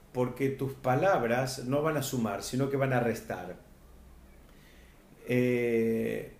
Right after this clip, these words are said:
dicen los jajamim, inclusive a una persona renegada, a una persona que reniega de la presencia de Hashem, y muchas veces este tipo de personas toman una actitud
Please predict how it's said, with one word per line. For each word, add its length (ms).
dicen 300
los 100
jajamim, 460
inclusive 460
a 40
una 240
persona 720
renegada, 800
a 80
una 300
persona 400
que 340
reniega 920
de 80
la 120
presencia 500
de 60
Hashem, 520
y 80
muchas 280
veces 240
este 160
tipo 260
de 100
personas 680
toman 280
una 140
actitud 680